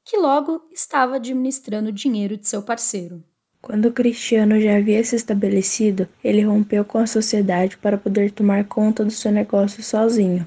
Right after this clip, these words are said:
Speaker 2: Sofia também se afastou de Rubião, negando todos os convites para passeios.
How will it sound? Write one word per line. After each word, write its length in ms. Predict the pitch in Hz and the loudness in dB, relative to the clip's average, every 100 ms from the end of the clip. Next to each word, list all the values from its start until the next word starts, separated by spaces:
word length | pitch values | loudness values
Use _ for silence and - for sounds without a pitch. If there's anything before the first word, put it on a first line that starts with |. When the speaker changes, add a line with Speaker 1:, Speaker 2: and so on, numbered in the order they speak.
| _ | _
Speaker 2:
Sofia 420 | - 220 214 226 226 | -6 -6 0 0 2
também 300 | 226 214 208 | 2 2 2
se 100 | 214 | -2
afastou 420 | 220 220 - 208 | -2 -4 0 -2
de 100 | 208 | 0
Rubião, 480 | 202 202 - 196 180 _ - | 0 2 2 2 -2 _ -4
negando 460 | 214 208 196 202 | 0 2 2 2
todos 320 | 202 208 214 226 | 0 -2 0 0
os 180 | 226 | -2
convites 500 | - 220 214 196 - | -2 2 2 2 -2
para 260 | - 196 196 | -4 -2 0
passeios. 720 | 196 202 - 170 175 170 - | -2 -6 -2 -2 -2 -4 -14